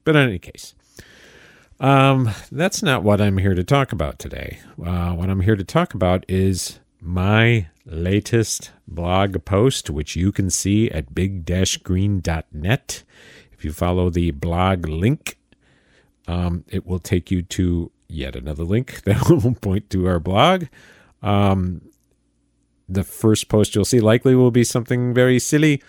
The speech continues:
and then the second post you'll see is my, uh, my latest political rant, what I call on this show my furious rants. Um, this week is entitled Making the Case for Postal Banking.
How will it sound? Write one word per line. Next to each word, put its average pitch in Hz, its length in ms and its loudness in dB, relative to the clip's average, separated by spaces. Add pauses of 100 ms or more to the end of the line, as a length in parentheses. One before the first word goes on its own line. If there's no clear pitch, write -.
(400)
and 110 160 2
then 120 140 4
the 113 80 2
second 117 360 0
post 104 220 2
you'll 98 80 0
see 95 200 2
is 87 160 0
my, 87 280 0
uh, 82 200 0 (420)
my 82 220 -2
latest 95 480 2
political 107 440 -2
rant, 71 540 -8 (180)
what 82 300 -6
I 87 140 -4
call 90 300 0
on 82 160 -4
this 101 120 2
show 82 220 0
my 76 140 -4
furious 131 500 0
rants. 87 400 -10 (680)
Um, 110 420 0 (140)
this 123 300 2
week 107 400 2 (100)
is 101 600 2
entitled 98 640 0 (500)
Making 117 600 2
the 123 60 -2
Case - 440 0
for - 240 -2
Postal 92 500 -2
Banking. 73 640 -6